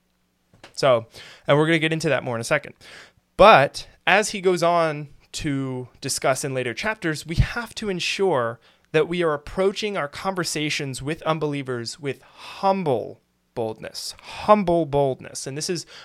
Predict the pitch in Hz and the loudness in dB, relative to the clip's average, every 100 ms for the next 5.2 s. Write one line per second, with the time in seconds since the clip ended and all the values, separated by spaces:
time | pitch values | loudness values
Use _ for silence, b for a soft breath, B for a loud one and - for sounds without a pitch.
0 | B 170 165 156 160 175 - 131 123 117 | B 4 4 4 0 -6 -6 -6 -6 -8
1 | - 131 127 120 131 131 - 127 120 - | -2 -2 -2 -4 -4 -4 0 0 0 -2
2 | b b - 131 131 143 131 113 110 131 | b b -8 -6 -2 0 -2 -4 -2 -2
3 | - - - - 123 131 127 131 123 _ | -4 -10 -10 -10 -12 -10 -6 -4 -6 _
4 | 127 143 147 123 117 113 113 90 - - | -6 -2 2 2 0 -2 -4 -8 -14 -16
5 | - | -16